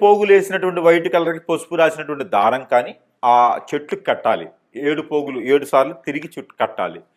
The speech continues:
అది వేసి కనుక అక్కడ చెట్టు కింద మట్టి ప్రమిదలో రెండు ఒత్తులేసి ఆవు నెయ్యితో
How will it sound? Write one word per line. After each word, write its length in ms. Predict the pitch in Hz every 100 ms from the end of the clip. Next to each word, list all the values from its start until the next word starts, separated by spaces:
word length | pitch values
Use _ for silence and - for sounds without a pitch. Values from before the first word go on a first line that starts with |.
| _ _ _ _ _ _ _ _ 156
అది 120 | 185 160
వేసి 320 | 139 127 233 - _ _ - - _ _ _ _ _ _ _ _ _ _ -
కనుక 240 | 117 127 180 233 - _ _ _ _ _ _ 135
అక్కడ 160 | 185 165
చెట్టు 220 | 165 - -
కింద 220 | 147 131 165 220 - _ _ _ _ _ _ _ _ _ _ _ _ _ _
మట్టి 320 | 127 151 - 208
ప్రమిదలో 440 | 180 156 139 143 214 - - _ _ _ _ _ _ _ _ _ _ _ 120
రెండు 240 | 165 180 190
ఒత్తులేసి 480 | 175 165 139 131 180 - - 104
ఆవు 160 | 147 196 175
నెయ్యితో 340 | 147 127 165